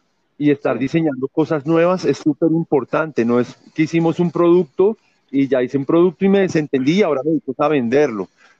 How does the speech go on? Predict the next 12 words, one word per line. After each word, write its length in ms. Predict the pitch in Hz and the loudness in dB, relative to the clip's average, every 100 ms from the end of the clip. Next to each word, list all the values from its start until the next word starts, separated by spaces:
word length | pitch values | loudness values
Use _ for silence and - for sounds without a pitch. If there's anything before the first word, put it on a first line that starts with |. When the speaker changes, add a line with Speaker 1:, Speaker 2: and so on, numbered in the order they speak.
| - | -6
Speaker 1:
Nosotros 260 | 127 123 | -2 -2
Speaker 2:
Sí. 40 | 139 | -2
Speaker 1:
también 340 | 160 139 123 - | -2 -2 -4 -8
como 200 | 147 156 | -2 -2
estudio 440 | - - 139 147 | -2 0 2 4
nos 160 | 151 147 | 2 -2
parecía 380 | 165 156 123 123 | -2 -2 -2 -4
importante 720 | 120 147 139 123 120 127 139 _ _ | -2 -2 -2 -4 -2 -2 -2 _ _
estar 420 | 143 135 131 117 | -6 -4 -2 -2
creando, 640 | - 139 135 135 139 143 139 | -2 0 0 0 -2 0 -2
estar 280 | 131 120 117 | 0 -2 -4
haciendo, 800 | 120 156 143 135 135 131 135 | -6 -2 0 0 0 2 2